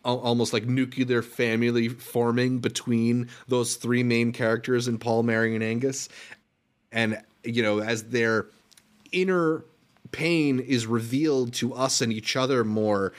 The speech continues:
you see them sort of grow into supporters of one another, them able to lean on one another and, and find ways to sort of meet in the middle, 'cause they're not people who are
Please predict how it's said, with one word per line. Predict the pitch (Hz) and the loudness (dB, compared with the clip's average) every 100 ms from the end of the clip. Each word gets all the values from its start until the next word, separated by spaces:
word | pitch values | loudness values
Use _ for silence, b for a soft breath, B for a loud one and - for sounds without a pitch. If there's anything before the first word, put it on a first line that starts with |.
| B - | B -4
you | 120 | 0
see | - 127 | 0 0
them | 123 120 | 2 2
sort | 113 131 117 | 2 2 2
of | 107 - B 120 | 0 -4 B -6
grow | 117 117 123 120 120 | -2 2 2 0 -2
into | 120 120 117 - 127 117 110 104 B B | 0 0 0 -2 0 0 0 -4 B B
supporters | - - - 139 123 120 104 | -2 -2 0 0 0 0 0
of | 120 110 | -4 0
one | 117 110 | 0 2
another, | 107 110 110 117 113 110 107 | 2 2 2 2 2 0 -4
them | 107 104 110 107 | -10 -2 0 0
able | 110 110 104 | -2 0 0
to | |
lean | 104 104 120 | -2 0 2
on | 120 113 | 2 2
one | 113 110 | 0 0
another | 107 110 104 107 104 104 | 0 0 0 2 2 2
and, | 101 98 B B - | 0 -6 B B -6
and | 110 110 104 | -2 -2 -4
find | - 151 165 175 165 131 | -4 -2 0 0 -2 -2
ways | 147 147 135 | 0 0 -2
to | 127 | -6
sort | - 127 127 | -2 0 0
of | 120 | -2
meet | 117 117 | -2 0
in | 120 | 0
the | |
middle, | 123 180 110 | 0 0 -2
'cause | 95 113 104 B B | -2 -4 -6 B B
they're | 139 135 | -2 2
not | 143 156 160 - | 2 0 -2 -10
people | 131 123 135 123 | -6 -2 0 0
who | 127 120 120 | 0 0 2
are | 113 | 2